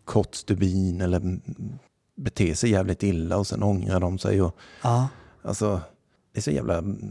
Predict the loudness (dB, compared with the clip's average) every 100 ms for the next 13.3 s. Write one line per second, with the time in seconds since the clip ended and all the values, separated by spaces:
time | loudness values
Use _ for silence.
0 | -4 -2 0 0 0 0 0 0 0 0
1 | 0 -2 -2 0 0 0 -4 -4 -4 -4
2 | -6 -4 -4 -4 -6 -6 _ _ _ _
3 | _ _ -20 -20 -20 -6 -2 -2 -4 -8
4 | -2 4 6 6 2 2 2 2 2 0
5 | 2 2 -2 -8 -4 6 8 8 6 6
6 | 4 4 2 0 -4 0 0 2 2 2
7 | 4 2 2 -2 -4 0 -2 0 2 4
8 | 2 2 2 2 0 2 4 4 2 -2
9 | _ _ _ 2 2 0 -4 -2 -2 -2
10 | 0 0 -2 -10 _ _ _ _ _ _
11 | -8 -8 -8 -16 -20 _ _ _ -6 -4
12 | 0 2 2 0 0 0 2 0 0 2
13 | 2 2